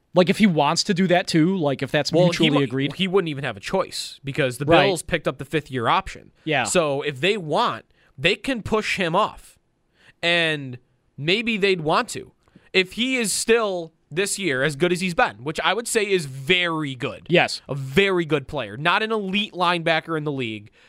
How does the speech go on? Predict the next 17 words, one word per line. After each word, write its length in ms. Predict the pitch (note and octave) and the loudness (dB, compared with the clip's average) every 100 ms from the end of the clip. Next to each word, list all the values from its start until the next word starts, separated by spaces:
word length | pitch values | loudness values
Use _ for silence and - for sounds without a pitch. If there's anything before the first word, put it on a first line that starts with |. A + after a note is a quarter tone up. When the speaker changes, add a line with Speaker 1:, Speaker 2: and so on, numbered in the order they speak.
| - | -8
Speaker 2:
but 200 | - D3 | -2 -2
one 360 | C#3+ C#3 E3+ E3+ | -2 0 0 0
step 340 | - - D#3+ | -2 0 -2
below 300 | C#3 C3+ A#2 | -2 -6 -6
that. 260 | G2 - - - | -8 -16 -16 -2
Speaker 1:
Yep. 240 | D3 - _ _ _ _ _ - | 0 0 _ _ _ _ _ -6
Played 300 | - G3+ F#3 | 6 6 6
through, 320 | A3+ A3 A3 | 4 2 2
played 260 | - F#3+ F#3+ | 0 2 2
hurt, 300 | E3+ G3+ G#3 _ - | 4 2 2 _ -4
played 240 | F#3+ F3+ | 0 0
through 180 | F#3 F3 | 0 0
a 40 | |
lot 280 | C#3+ E3 F3 | 4 4 4
last 300 | F3+ E3+ - | 4 4 4
Speaker 2:
Yep, 80 | - | 4
Speaker 1:
year. 140 | E3+ | 4